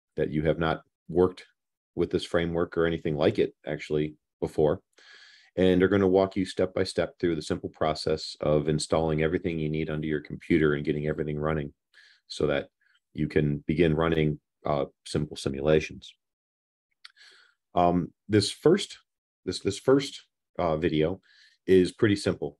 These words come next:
and pretty quick, but in the grand scheme of trying to, um, get people to keep watching your videos, the first one should be,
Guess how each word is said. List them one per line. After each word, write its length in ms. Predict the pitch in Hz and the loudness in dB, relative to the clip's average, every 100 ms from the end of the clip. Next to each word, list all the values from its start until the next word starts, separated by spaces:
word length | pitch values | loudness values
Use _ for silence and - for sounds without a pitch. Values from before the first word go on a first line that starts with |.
| - | -6
and 180 | 78 76 | -4 -2
pretty 200 | 80 76 | -2 -2
quick, 360 | - 80 - - _ | -2 -2 -4 -20 _
but 240 | 78 73 - _ _ _ _ | -6 -6 -8 _ _ _ _
in 220 | 73 76 | -4 -2
the 320 | 76 73 73 - | 0 0 -2 -4
grand 300 | - 82 80 | 0 2 0
scheme 280 | - 80 80 | -4 -4 0
of 220 | 78 71 - | 0 -2 -10
trying 380 | - 80 80 78 | -4 -2 -2 -2
to, 340 | 87 78 76 - _ _ _ _ - | 0 2 0 -4 _ _ _ _ -6
um, 340 | 76 71 71 - - | -4 -4 -8 -12 -8
get 200 | 80 85 | 0 0
people 280 | - 90 87 | 2 2 2
to 100 | 80 | 0
keep 220 | 78 92 | -2 0
watching 320 | 90 90 - 87 | 2 2 0 -4
your 100 | 80 | 2
videos, 400 | 92 104 123 - | 2 4 2 0
the 80 | |
first 300 | 78 90 87 | -2 0 0
one 240 | 92 92 87 | 0 0 -2
should 260 | - 92 | 0 0
be, 260 | 87 85 | 2 -4